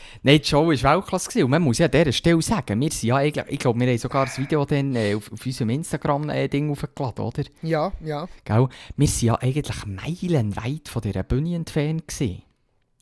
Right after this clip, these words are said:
Speaker 2: Eigentlich schon. Also, wir sind schon nicht so weit vorne gestanden. Sogar
Speaker 1: Aber
Speaker 2: noch
Speaker 1: wir
Speaker 2: hinten im
Speaker 1: haben das
Speaker 2: Zelt
Speaker 1: grösste
Speaker 2: dort.
Speaker 1: Fest gehabt dort.
Speaker 2: Ey, ja, sicher. Muss ja, an dem huren Hang, in dem huren Kessel hinger.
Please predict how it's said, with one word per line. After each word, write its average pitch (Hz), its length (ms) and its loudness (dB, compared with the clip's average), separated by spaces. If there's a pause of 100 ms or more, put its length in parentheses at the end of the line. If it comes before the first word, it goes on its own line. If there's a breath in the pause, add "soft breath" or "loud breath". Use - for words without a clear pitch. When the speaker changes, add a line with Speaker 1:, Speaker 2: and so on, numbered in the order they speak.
Speaker 2:
Eigentlich 214 420 -4
schon. - 240 -2
Also, - 240 -8
wir 170 80 -8
sind 151 280 -8
schon 180 140 -4
nicht 247 120 -10
so 214 120 -8
weit 233 160 -12
vorne 220 260 -6
gestanden. 139 520 -12
Sogar 151 260 -6
Speaker 1:
Aber 165 160 0
Speaker 2:
noch 160 80 -2
Speaker 1:
wir 113 80 2
Speaker 2:
hinten 117 160 0
im 101 80 -2
Speaker 1:
haben 90 140 -2
das - 80 -8
Speaker 2:
Zelt 85 160 -6
Speaker 1:
grösste 101 500 0
Speaker 2:
dort. 92 60 -8
Speaker 1:
Fest 107 400 -6
gehabt - 280 -8
dort. 104 200 -10 (160)
Speaker 2:
Ey, 214 120 4
ja, 175 200 -2
sicher. 277 440 -6
Muss 240 300 -2
ja, 320 100 -4
an 285 140 -4
dem 170 240 -4
huren 180 240 -6
Hang, 196 260 -6
in 160 80 -10
dem 156 160 -10
huren 180 220 -6
Kessel 170 480 -8
hinger. 190 320 -8